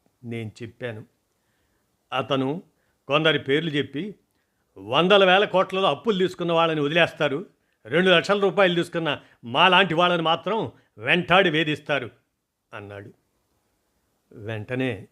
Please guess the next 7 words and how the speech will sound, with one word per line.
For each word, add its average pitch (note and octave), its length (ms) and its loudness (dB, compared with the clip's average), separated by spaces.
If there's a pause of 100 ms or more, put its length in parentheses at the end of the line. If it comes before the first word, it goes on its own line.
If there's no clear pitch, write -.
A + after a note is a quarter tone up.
(140)
జయశ్రీ A#2+ 540 -6
లేచి, A2+ 400 -12 (580)
సార్, B2+ 320 -2 (800)
మీరు B2+ 180 -2
పేపర్ C3+ 420 -4 (100)
చూడడం C#3 240 -2
లేదా? B2+ 360 -4